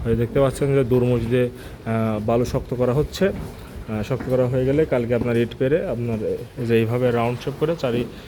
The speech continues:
আহ, তৈরি করে ফেলা হবে। আর, আহ, আমাদের চারির কোনো ভাগ থাকে না, আহ, বরাবর এই একই চারি হয়, তেমন ওইটাও তো আর ব্যতিক্রম হবে না, ওইটাও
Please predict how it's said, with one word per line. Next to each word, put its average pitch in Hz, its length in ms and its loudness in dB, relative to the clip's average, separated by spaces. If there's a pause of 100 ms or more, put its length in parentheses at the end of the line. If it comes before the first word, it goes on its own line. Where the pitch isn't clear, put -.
(140)
আহ, 107 200 -2
তৈরি 123 260 2
করে 117 160 4 (100)
ফেলা 120 160 0
হবে। 123 460 2 (500)
আর, 120 240 0
আহ, 120 340 0
আমাদের 139 320 2
চারির 147 240 4
কোনো 156 200 2
ভাগ 139 200 0 (120)
থাকে 160 180 0
না, 202 100 0
আহ, 151 520 0
বরাবর 135 400 4
এই 135 140 2
একই 127 220 -4
চারি 175 200 -2
হয়, 208 220 0 (100)
তেমন 135 320 0 (320)
ওইটাও 143 260 4
তো 170 80 4
আর 160 60 4
ব্যতিক্রম 143 460 2
হবে 147 200 4
না, 180 60 2
ওইটাও 143 280 4